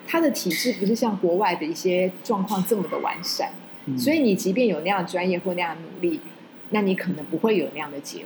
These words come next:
Speaker 1: 果，不容易，
Speaker 2: 嗯。
Speaker 1: 不容易。其实台湾的人的体质条件非常好，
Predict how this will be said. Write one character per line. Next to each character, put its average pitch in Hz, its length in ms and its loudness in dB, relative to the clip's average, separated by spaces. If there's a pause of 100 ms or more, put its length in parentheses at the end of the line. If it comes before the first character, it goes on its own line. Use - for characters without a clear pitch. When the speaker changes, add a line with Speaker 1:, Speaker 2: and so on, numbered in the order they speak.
(100)
Speaker 1:
果， - 100 -8 (380)
不 226 80 2
容 160 220 0
易， 104 60 -10
Speaker 2:
嗯。 175 120 -8 (180)
Speaker 1:
不 214 120 -2
容 151 200 0
易。 143 80 -6 (240)
其 185 240 -2
实 226 220 0
台 196 220 2
湾 240 160 4
的 240 100 4
人 165 160 0
的 170 80 2
体 160 260 0
质 170 160 0
条 170 200 0
件 185 240 0
非 185 100 -2
常 160 180 -4
好， - 220 -8